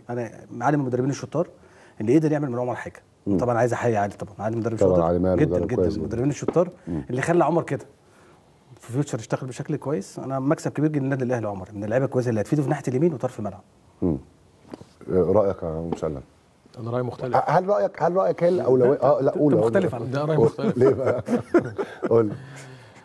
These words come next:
Speaker 3: هو اولا يا ميدو، لما جينا نتكلم، لو انت عايز تختار لعيب، اول حاجه بتبص هيفيدني قد ايه، حتى ممكن يكون لعيب مميز جدًا ميدو عندي مميز جدًا، بس لما يجي عندي ما يوفقش، صح ولا غلط؟ وارد.
Speaker 2: طب ليه
Speaker 3: لما
Speaker 2: ما
Speaker 3: جينا
Speaker 2: وفقش ليه؟ ما ان شاء الله يوفق.
Speaker 3: وارد، انا بكلمك عامه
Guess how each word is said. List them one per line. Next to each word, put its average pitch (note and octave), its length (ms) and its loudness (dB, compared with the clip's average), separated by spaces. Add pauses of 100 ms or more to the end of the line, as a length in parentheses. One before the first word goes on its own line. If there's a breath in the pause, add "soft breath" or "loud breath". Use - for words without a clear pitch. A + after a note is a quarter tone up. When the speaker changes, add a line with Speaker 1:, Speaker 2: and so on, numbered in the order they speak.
Speaker 3:
هو A2 160 -6
اولا C3+ 220 0
يا C3 100 -4
ميدو، D3+ 200 0
لما G2+ 160 -6
جينا B2+ 180 0
نتكلم، A2+ 340 -2
لو F#2 80 -4
انت G#2+ 140 -8
عايز A2+ 220 -4
تختار A2+ 260 -8
لعيب، G#2+ 320 -6
اول C3+ 200 -4
حاجه C#3+ 140 -4
بتبص A#2+ 360 -6
هيفيدني A2+ 440 -6
قد F#2 160 -6
ايه، A2 120 -6
حتى - 280 -6
ممكن D3 200 0
يكون C3 140 0
لعيب C3+ 160 2
مميز C3+ 240 2
جدًا C#3 220 2
ميدو C3 240 2
عندي B2+ 220 2
مميز B2 300 -2
جدًا، C#3+ 300 -2
بس B2 180 -2
لما C3 100 2
يجي C#3+ 80 2
عندي D3 200 2
ما C#3 100 0
يوفقش، - 460 -8 (140)
صح C3 200 0
ولا A2+ 100 2
غلط؟ A2+ 280 -2
وارد. D#3+ 240 2 (160)
Speaker 2:
طب G2+ 140 2
ليه C#3+ 80 6
Speaker 3:
لما E3 100 4
Speaker 2:
ما B2 60 2
Speaker 3:
جينا - 140 0
Speaker 2:
وفقش B2+ 160 -2
ليه؟ B2+ 140 2
ما F#2 320 0
ان B2 80 2
شاء C#3 140 2
الله C#3 120 6
يوفق. C3+ 120 8
Speaker 3:
وارد، E3+ 180 2
انا C3+ 120 0
بكلمك C#3+ 300 0
عامه C#3+ 180 -2